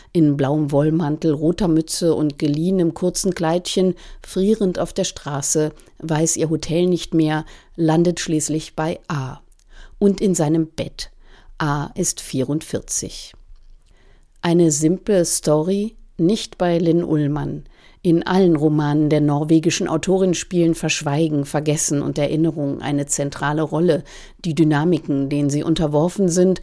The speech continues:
und die von ihnen ausgelöst werden. So ist es auch in ihrem neuen Buch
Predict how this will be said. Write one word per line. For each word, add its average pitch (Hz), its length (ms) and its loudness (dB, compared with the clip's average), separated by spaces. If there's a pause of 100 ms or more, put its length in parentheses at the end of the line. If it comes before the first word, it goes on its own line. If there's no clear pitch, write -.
(260)
und 233 320 0
die 208 80 -2
von 202 220 -2
ihnen 196 220 0
ausgelöst 127 760 -4
werden. - 480 -8 (340)
So 170 160 2
ist 170 160 2
es 165 100 -2
auch - 160 -2
in 170 80 0
ihrem 165 240 2
neuen 170 380 0
Buch 139 340 -4